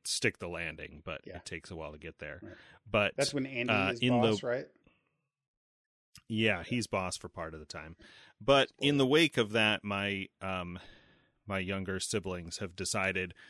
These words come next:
Speaker 1: that Mom should watch the Marvel movies.
Speaker 2: Oof.
Speaker 1: Which, you know, I've, I've said many times, uh, Mom doesn't like anything unrealistic as far as,
Speaker 2: Oof.
Speaker 1: like, sci-fi or
Speaker 2: <laughs>
Speaker 1: fantasy.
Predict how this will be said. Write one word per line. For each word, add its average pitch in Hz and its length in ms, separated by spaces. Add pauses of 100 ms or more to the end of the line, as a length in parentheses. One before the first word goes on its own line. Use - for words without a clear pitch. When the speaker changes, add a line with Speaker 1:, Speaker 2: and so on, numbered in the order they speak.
(160)
Speaker 1:
that 98 140
Mom 98 280
should - 220
watch 87 480 (300)
the 113 100
Marvel 123 340
movies. - 600 (120)
Speaker 2:
Oof. - 380
Speaker 1:
Which, - 360 (220)
you 98 120
know, 82 180 (240)
I've, 101 200 (220)
I've 101 120
said 107 240
many 107 260
times, 107 540 (280)
uh, 92 260 (280)
Mom 104 240
doesn't 113 280
like 101 300
anything 98 760 (800)
unrealistic 104 1000 (200)
as 92 140
far 92 260
as, 156 140
Speaker 2:
Oof. - 60
Speaker 1:
like, 82 360 (220)
sci-fi 90 540
or 82 120
Speaker 2:
<laughs> - 0
Speaker 1:
fantasy. 85 680